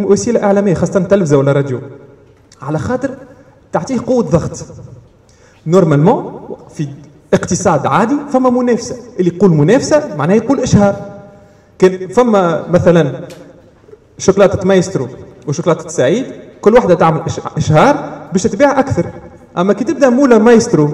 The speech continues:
ومولا سعيد هو مبروك،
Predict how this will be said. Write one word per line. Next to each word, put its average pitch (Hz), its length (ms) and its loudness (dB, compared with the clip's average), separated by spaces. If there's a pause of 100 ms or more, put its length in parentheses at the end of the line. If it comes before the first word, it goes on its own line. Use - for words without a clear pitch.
(260)
ومولا 202 280 6
سعيد 185 400 4 (300)
هو 185 220 8
مبروك، 151 680 4